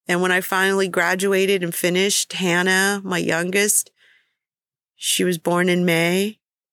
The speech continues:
and I graduated June eleventh, carrying twenty-two units in school. But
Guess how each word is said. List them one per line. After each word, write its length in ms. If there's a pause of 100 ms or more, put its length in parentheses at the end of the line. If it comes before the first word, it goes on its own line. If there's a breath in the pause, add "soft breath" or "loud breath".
(560)
and 180
I 120
graduated 760
June 280
eleventh, 540 (720)
carrying 600 (240)
twenty-two 880
units 800 (420)
in 160
school. 460 (920)
But 360